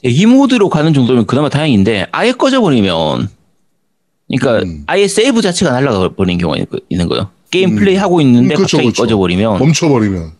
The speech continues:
Speaker 1: 네, 그러면은 그 사이까지 세이브는 다 포-, 날아가고 그 전 체크포인트부터 시작해야 되니까.
Speaker 2: 음.
Speaker 1: 어쨌든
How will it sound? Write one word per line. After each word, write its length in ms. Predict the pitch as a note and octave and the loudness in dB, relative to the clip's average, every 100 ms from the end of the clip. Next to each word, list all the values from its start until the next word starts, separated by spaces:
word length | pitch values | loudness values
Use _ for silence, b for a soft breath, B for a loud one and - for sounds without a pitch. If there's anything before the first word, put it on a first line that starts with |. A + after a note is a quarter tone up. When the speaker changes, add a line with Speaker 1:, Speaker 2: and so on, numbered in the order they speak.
| - | -6
Speaker 1:
네, 280 | G2 E2+ F2+ | -2 -2 -2
그러면은 340 | B2+ B2+ G#2+ | 0 2 0
그 260 | G2 - B2+ | -2 0 0
사이까지 520 | F#3 F#3 D3 A#2 A2+ | 0 -2 -2 -2 -2
세이브는 400 | G#2+ B2+ B2 G#2+ | -2 -2 0 0
다 380 | G2+ G2 G2 F#2+ - - | -2 -4 -4 -6 -10 -8
포-, 160 | C3+ C3+ | -6 -4
날아가고 640 | A#2+ C#3 A2+ G#2 C#3+ E3+ - _ _ - | -2 -2 -2 -2 -2 -4 -8 _ _ -6
그 140 | B2 | -2
전 200 | C#3 D3+ | 0 0
체크포인트부터 560 | A3 - C#3 A#2 - F2+ | -2 -2 -2 -2 -4 -6
시작해야 320 | - F2+ F#2 | -6 -4 -4
되니까. 460 | - A#1+ G2+ F#2 A2 | -6 -8 -4 -4 -2
Speaker 2:
음. 320 | G#2 F#2+ E2 | -2 -2 -6
Speaker 1:
어쨌든 260 | - C3+ | -6 -4